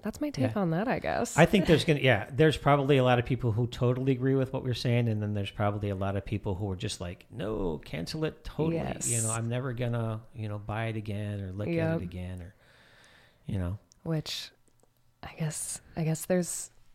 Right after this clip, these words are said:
Speaker 1: just the duality of opinions on that. <laughs>
Speaker 2: No, and that's, I think that's okay. It's
Speaker 1: But it's definitely a conversation that needs to be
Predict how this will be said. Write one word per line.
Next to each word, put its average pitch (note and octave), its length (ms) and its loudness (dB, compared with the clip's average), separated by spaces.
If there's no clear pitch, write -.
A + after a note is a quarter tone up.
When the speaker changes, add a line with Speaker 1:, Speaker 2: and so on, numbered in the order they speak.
Speaker 1:
just - 460 -6
the E3 160 -2
duality D#3+ 460 2
of D#3 60 0
opinions F3+ 460 0
on D#3 160 0
that. F3 460 2
<laughs> E3 320 -4
Speaker 2:
No, D#4+ 180 2
and E3 140 2
that's, - 260 -2
I F3 80 6
think F#3+ 240 4
that's F3+ 240 4
okay. F#3+ 440 2
It's - 220 -20
Speaker 1:
But G#3 140 6
it's - 160 0
definitely F4 400 6
a A#3+ 40 6
conversation - 680 0
that - 160 -4
needs - 360 -4
to - 100 0
be - 400 -6